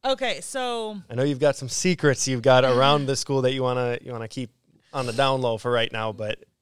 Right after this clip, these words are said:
Speaker 2: uh, the basic overview that you can share with the public until
Speaker 1: Well,
Speaker 2: it's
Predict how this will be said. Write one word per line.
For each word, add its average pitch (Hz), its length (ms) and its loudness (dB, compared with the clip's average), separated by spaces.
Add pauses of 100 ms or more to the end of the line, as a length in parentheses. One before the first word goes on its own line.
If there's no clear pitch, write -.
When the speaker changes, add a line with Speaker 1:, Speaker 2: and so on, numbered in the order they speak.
Speaker 2:
uh, 104 400 -8
the 139 180 -6
basic 170 460 -6
overview 120 500 -8
that 107 120 -10
you 117 60 -10
can 113 160 -16
share 120 240 -12
with 110 120 -12
the - 60 -20
public 107 420 -10
until 107 180 -6
Speaker 1:
Well, 226 180 -6
Speaker 2:
it's - 160 -18